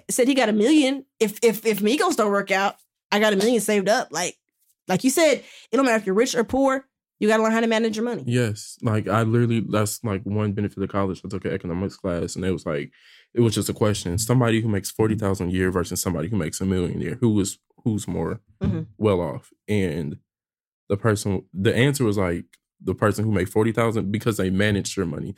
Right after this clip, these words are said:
Speaker 2: The
Speaker 1: Right.
Speaker 2: person who was a million was two hundred thousand dollars in debt, but the person who made forty thousand dollars a year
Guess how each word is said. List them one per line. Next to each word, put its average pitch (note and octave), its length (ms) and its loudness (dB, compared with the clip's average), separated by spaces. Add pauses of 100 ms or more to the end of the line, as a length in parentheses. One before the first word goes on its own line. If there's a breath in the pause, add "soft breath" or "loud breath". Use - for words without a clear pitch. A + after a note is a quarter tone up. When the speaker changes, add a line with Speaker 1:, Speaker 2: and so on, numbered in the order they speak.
Speaker 2:
The F3+ 60 -8
Speaker 1:
Right. E3+ 160 0
Speaker 2:
person B2 300 2
who A#2 80 2
was G#2 120 0
a F#2+ 60 2
million A2 300 2
was F2+ 160 -6
two C3+ 160 2
hundred B2 320 0
thousand G#2+ 320 0
dollars F#2+ 320 -2
in G2 80 -2
debt, F#2 240 0 (580)
but G2+ 140 2
the G#2+ 80 -4
person A2 280 0
who A2+ 80 -2
made G2+ 220 0
forty A2 220 0
thousand F#2+ 260 -2
dollars F2+ 220 -2
a F#2+ 40 -2
year G2 200 0